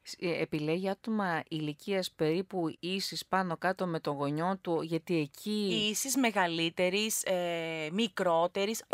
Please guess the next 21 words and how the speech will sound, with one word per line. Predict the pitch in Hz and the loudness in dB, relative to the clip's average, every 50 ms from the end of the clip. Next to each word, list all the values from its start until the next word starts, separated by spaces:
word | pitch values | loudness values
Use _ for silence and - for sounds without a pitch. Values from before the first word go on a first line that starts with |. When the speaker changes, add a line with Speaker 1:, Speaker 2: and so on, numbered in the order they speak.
| 240 277 | 10 10
Speaker 2:
όποιο | 320 190 | 10 8
Speaker 1:
αυτό | - - - - | 2 0 4 6
που | 233 240 262 | 8 10 8
Speaker 2:
άτομο | 302 302 - 320 302 311 277 | 8 6 4 -2 -2 -2 -2
Speaker 1:
Μμ. | 214 | 0
Speaker 2:
μπορεί | 190 220 220 220 247 294 | 4 4 4 4 4 2
εκείνη | 311 254 - - 277 311 | 2 0 -2 -6 -8 -6
τη | 311 294 | -6 -8
στιγμή | - - 226 220 247 294 | -10 -10 -8 -8 -6 -2
να | 311 311 | -2 -4
προσεγγίσει | - - 208 202 - 196 160 151 180 202 214 262 277 | -4 -4 -8 -8 -8 -10 -10 -8 -8 -8 -8 -10 -10
και | - 277 | -8 -8
να | 254 226 | -8 -8
το | 220 - | -10 -6
κάνει | - 240 277 294 | -4 -4 -4 -4
να | 269 233 | -4 -8
νιώσει | 226 254 294 - - | -8 -8 -10 -10 -10
καλά. | - 240 233 220 202 175 160 - _ _ - - - | -10 -6 -4 -2 -2 -2 -4 -6 _ _ -20 -8 -2
Μεγάλος | 190 202 196 180 170 190 202 196 185 180 170 151 147 147 - - - - | 0 2 2 2 2 6 6 6 6 6 2 -4 -6 -6 -12 -20 -18 -14
κίνδυνος | - 165 165 160 151 143 - - - - | -12 -10 -10 -10 -12 -12 -14 -12 -12 -12
αυτό. | - - - - - | -12 -14 -20 -20 -20